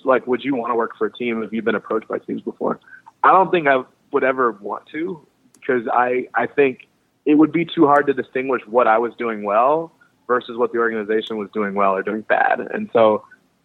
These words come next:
you could easily lose your job because,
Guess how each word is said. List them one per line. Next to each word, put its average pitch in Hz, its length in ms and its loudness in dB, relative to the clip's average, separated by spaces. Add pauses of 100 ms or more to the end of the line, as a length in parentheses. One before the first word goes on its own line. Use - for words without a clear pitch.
(120)
you 143 160 4
could 135 200 0
easily 131 480 6
lose 123 260 2
your 117 140 4
job 107 540 2
because, 110 380 -10